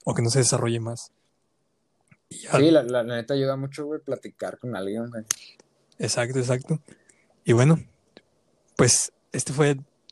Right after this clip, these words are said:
Speaker 1: Dave. <laughs>
Speaker 2: De-
Speaker 1: Ah, Da Bene.
Speaker 2: Da Bene.
Speaker 1: Exacto. Y este es The Music Podcast. No sé tú si quieres decir tus redes.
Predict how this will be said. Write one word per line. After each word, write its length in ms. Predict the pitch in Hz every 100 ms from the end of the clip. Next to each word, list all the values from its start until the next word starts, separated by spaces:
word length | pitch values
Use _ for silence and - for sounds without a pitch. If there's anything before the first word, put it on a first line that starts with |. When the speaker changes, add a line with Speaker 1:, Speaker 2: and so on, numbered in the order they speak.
| _ _
Speaker 1:
Dave. 340 | - - - - - - _ _ _ _ _ -
<laughs> 160 | 175 - - _ _ _ _ -
Speaker 2:
De- 460 | 117 139 - 147 - - - - 151 151 135 -
Speaker 1:
Ah, 240 | 156 120 - _ _
Da 200 | - -
Bene. 600 | - - - - - - _ - - - _ 117 113 107
Speaker 2:
Da 140 | 104
Bene. 400 | 107 104 92 82 - - _ - - - _ _ -
Speaker 1:
Exacto. 640 | 110 - 120 120 123 120 - _ _ _ _ _ _ -
Y 180 | 120 117
este 240 | 110 135
es 240 | 127 - -
The 120 | 131
Music 320 | 127 127 131
Podcast. 800 | - 160 - 208 - - - - _ _ -
No 160 | 139
sé 140 | 123 143
tú 260 | 139 147 156
si 120 | -
quieres 220 | 151 143
decir 200 | 139 143
tus 200 | 139 151
redes. 440 | 160 185 196 -